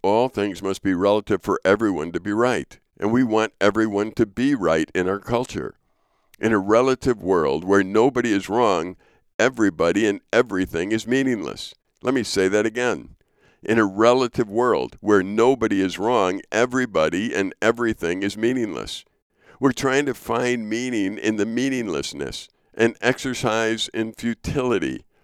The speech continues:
And then we wonder why there's an epidemic of depression and anger and, and gun violence and anxiety.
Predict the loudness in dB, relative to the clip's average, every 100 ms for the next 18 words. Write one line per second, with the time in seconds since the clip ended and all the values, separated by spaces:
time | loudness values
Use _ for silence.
0 | _ _ _ -6 2 2 2 -2 2 0
1 | 2 0 2 0 2 2 0 0 -2 0
2 | 0 2 0 0 -4 -4 -4 -4 -2 -2
3 | -2 -4 -2 -4 -4 -2 0 0 -2 -4
4 | -4 -8 _ _ _ _ 0 0 2 0
5 | 0 0 2 2 0 -2 0 2 2 2
6 | -4 -6 -4 -4 -4 -2 0 -2 -2 0
7 | 0 2 0 -2 -6